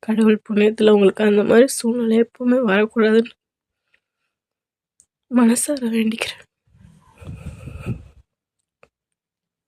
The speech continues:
இருக்கிறவங்களை கட்டியமா பிடிச்சுக்கோ, முடிஞ்ச வரைக்கும் பாசத்தை கொடுங்க,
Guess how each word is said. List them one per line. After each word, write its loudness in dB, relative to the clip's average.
இருக்கிறவங்களை -10
கட்டியமா -4
பிடிச்சுக்கோ, -4
முடிஞ்ச 0
வரைக்கும் -12
பாசத்தை 0
கொடுங்க, -8